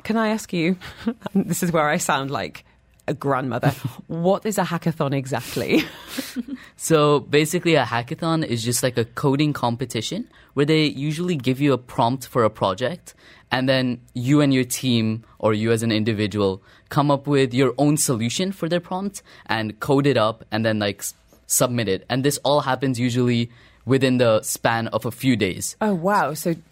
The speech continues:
Speaker 1: kind of timed as such, but
Speaker 2: Yeah.
Speaker 1: it, it's kind of a contained. Would you mind giving us some examples of hackathons you've been in the past, or I guess the projects that you've been working on, just so we can understand what might happen over that time period?
Speaker 2: Mm-hmm, sure. So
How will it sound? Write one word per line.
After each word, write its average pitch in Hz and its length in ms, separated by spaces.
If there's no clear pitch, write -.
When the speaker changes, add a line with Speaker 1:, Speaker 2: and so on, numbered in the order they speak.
Speaker 1:
kind 220 180
of 180 100
timed 190 480
as 156 80
such, - 380
but - 100
Speaker 2:
Yeah. - 100
Speaker 1:
it, - 60
it's - 140
kind 156 160
of 147 80
a - 20
contained. 143 500
Would 247 140
you 311 60
mind 349 120
giving 330 220
us 285 100
some 277 80
examples 269 480
of 147 220
hackathons 170 400
you've 170 120
been 170 140
in 151 80
the 156 80
past, 143 180
or 160 60
I 170 40
guess 175 140
the 180 80
projects - 500
that - 120
you've 165 120
been 151 160
working 147 340
on, 127 80
just 143 140
so 185 80
we 185 40
can 175 140
understand 139 640
what - 140
might 156 140
happen 143 320
over 135 180
that 139 180
time 143 240
period? - 360
Speaker 2:
Mm-hmm, 165 260
sure. 110 380
So 147 360